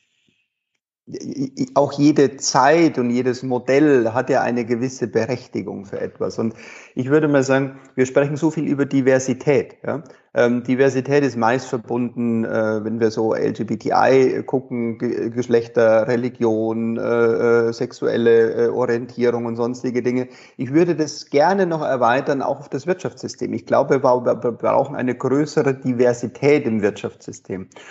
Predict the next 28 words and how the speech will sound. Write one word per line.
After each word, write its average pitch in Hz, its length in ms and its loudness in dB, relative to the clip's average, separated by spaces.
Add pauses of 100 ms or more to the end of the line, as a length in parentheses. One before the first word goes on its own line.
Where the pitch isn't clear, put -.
(240)
Und, 131 340 4
ähm, 123 420 2 (800)
Social 160 340 0
Business 165 320 2
ist 151 160 -2
für 151 80 -2
mich 147 160 -2
ein 135 100 0
ganz, 139 240 0
ganz 131 220 0
wichtiger 131 400 0
Faktor. 117 600 -2
Würden 143 340 -2
wir, 127 140 4
könnten 143 380 -2
wir - 140 2
alles 156 240 2
umstellen, 113 520 -4
glaube 123 280 0
ich 123 40 -8
nicht, 127 240 -4
dass 120 140 -4
das 117 160 -8
der 117 140 0
richtige 117 400 -4
Weg 143 240 -2
ist, - 160 -10
ja. 117 200 0